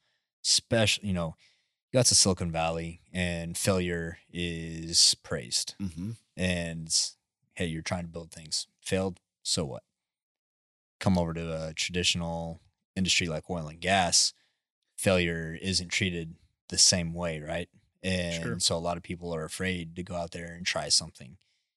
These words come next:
Speaker 1: and fail. Like, "Oh, well, what if I try to start a downhole tool company and, you know,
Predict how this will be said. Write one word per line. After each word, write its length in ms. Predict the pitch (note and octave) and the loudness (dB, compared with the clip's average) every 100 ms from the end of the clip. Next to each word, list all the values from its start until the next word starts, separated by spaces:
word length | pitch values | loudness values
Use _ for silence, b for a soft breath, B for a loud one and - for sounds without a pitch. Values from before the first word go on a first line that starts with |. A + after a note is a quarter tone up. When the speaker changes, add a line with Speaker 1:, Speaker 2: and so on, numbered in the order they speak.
| _ | _
Speaker 1:
and 160 | F2 E2 | -2 0
fail. 460 | - E2 D2+ D2+ - _ | 0 0 -2 -6 -12 _
Like, 120 | D2+ D2 | -14 -8
"Oh, 160 | F2 D#2+ | -6 -6
well, 200 | E2 D#2+ F2 | -10 -18 _
what 120 | F2+ | -10
if 120 | F2 | -6
I 220 | F2 E2+ E2 _ | -6 -6 -8 _
try 180 | - D#2+ | -8 -6
to 100 | D#2+ | -2
start 360 | - E2 D#2 _ _ _ _ _ | -2 -2 -8 _ _ _ _ _
a 60 | E2+ | -8
downhole 520 | E2 D#2+ E2+ E2+ D#2+ | -6 -6 -6 -8 -8
tool 220 | - F2 | -8 -8
company 480 | - E2 E2 D#2 D#2 D2 | -10 -14 -16 -20 -20 _
and, 180 | D2+ _ _ _ - | _ _ _ _ -10
you 100 | D#2+ | -10
know, 120 | D2+ | -10